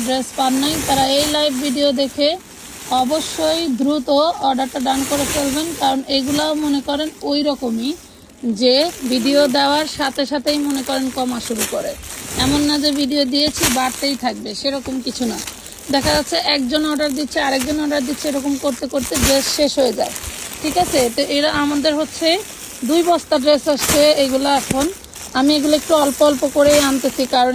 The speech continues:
এগুলো যেহেতু সিল্ক কাপড়, আর আপনারা যারা সিল্ক কাপড় ভালোবাসেন তারাই শুধু নেবেন, আর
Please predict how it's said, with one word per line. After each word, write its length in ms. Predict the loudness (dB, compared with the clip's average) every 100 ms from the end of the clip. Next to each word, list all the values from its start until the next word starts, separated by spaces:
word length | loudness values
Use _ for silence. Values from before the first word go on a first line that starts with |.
| -2
এগুলো 180 | -2 0
যেহেতু 240 | 0 -2 -4 -2
সিল্ক 220 | 0 0 0
কাপড়, 340 | 0 2 0 -2 -8 -10 -12 -6 -2
আর 100 | -2 -2
আপনারা 280 | -2 2 2 4
যারা 160 | 4 4 2
সিল্ক 200 | 0 2
কাপড় 240 | 2 4 4 4
ভালোবাসেন 460 | 4 4 2 0 0 2
তারাই 240 | 4 4 2
শুধু 160 | 0 2
নেবেন, 240 | 2 2 0
আর 60 | 0